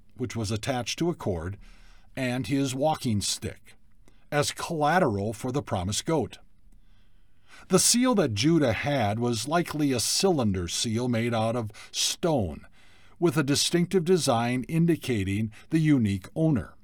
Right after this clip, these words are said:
The stone was on a cord and often worn around the neck. Judah agreed with Tamar's demand, and the deal was done. Prostitute sex in exchange for a goat.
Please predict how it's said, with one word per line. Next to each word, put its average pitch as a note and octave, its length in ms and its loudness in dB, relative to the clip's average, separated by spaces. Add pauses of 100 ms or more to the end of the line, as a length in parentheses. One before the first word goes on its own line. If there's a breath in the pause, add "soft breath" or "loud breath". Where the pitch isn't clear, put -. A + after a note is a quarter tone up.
(1040 soft breath)
The D#3 100 0
stone D#3 380 4
was F3+ 140 2
on D3 160 2
a E3 60 -4
cord A2+ 420 0
and B2+ 160 -2
often C3+ 520 0
worn A2 340 -2
around G2 380 -2
the G#2+ 100 -2
neck. C3+ 380 -4 (1120 loud breath)
Judah A3 400 2
agreed B2+ 580 2
with C3+ 260 -2
Tamar's A#2+ 500 0
demand, A#2+ 500 0
and D3 380 -2
the D#3+ 80 -2
deal A2+ 260 0
was A2+ 240 0
done. A2 420 0 (840 soft breath)
Prostitute - 720 0
sex - 440 -2
in B2+ 120 -2
exchange G2 640 -4
for B2 240 -6
a B2 60 -2
goat. D#2 420 -6